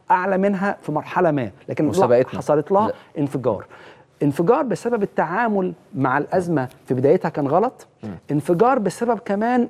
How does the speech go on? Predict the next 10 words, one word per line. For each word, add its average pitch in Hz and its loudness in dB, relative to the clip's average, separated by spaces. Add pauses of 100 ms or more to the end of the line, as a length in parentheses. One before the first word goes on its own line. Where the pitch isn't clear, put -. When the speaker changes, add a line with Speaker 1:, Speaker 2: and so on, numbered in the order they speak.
(160)
Speaker 1:
إن 175 2 (200)
الكتير 135 0
جدا 208 2
من 190 2
الطلاينة 196 2 (460)
قاعدين 175 2
جنب، 160 2 (380)
اللي 120 2
هو 147 6
الشباب 131 2